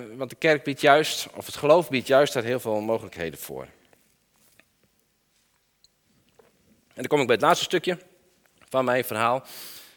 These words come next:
Want deze eerste les die we leren is, zijn dus die hoog en laag, waar Paulus ons aanmoedigt om van,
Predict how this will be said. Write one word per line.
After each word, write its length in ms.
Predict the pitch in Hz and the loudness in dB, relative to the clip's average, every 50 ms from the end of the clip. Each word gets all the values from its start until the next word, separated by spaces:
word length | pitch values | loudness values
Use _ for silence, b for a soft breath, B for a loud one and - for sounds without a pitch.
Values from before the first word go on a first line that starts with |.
| B B _ | B B _
Want 140 | - 120 127 | -6 2 2
deze 220 | 135 131 - 143 | 4 4 4 2
eerste 300 | 143 165 196 190 - 185 | 2 2 2 4 2 2
les 180 | 175 190 180 - | 4 4 4 4
die 140 | 160 147 | 0 -2
we 60 | 131 127 | -2 2
leren 320 | 135 160 175 180 165 151 | 2 4 4 6 4 4
is, 100 | 131 - | 2 6
zijn 200 | - 139 131 127 | 6 6 6 4
dus 120 | 127 123 | 0 -2
die 280 | - 131 120 107 110 - _ - | -2 -2 -2 -2 -6 -14 _ -14
hoog 400 | - - 135 147 143 123 - - | -6 2 4 4 4 4 0 -6
en 160 | - 131 123 | -2 0 4
laag, 300 | 117 131 135 143 160 165 | 6 8 8 8 8 6
waar 120 | - 127 - | 2 -2 0
Paulus 340 | - 143 139 143 135 117 | 4 4 4 4 4 0
ons 160 | 139 120 - - | -4 -8 -8 -4
aanmoedigt 480 | 127 139 139 143 143 120 107 - - | -2 -2 -2 0 -2 -4 -6 -6 -6
om 120 | 120 113 98 | -6 -6 -4
van, 260 | - 107 101 101 | -6 -8 -8 -10